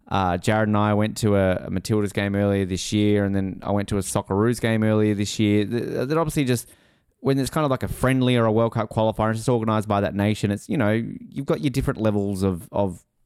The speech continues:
pomp and pageantry and the style of a game, you know, and I, and I work for a,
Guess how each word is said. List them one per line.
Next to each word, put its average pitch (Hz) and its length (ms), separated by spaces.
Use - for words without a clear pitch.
pomp 123 260
and 85 140
pageantry 107 540
and 92 200
the 92 60
style 107 480
of 98 80
a 95 60
game, 90 480
you 87 60
know, 85 200
and 87 120
I, 73 140
and 104 100
I 110 80
work 120 360
for 113 240
a, 120 140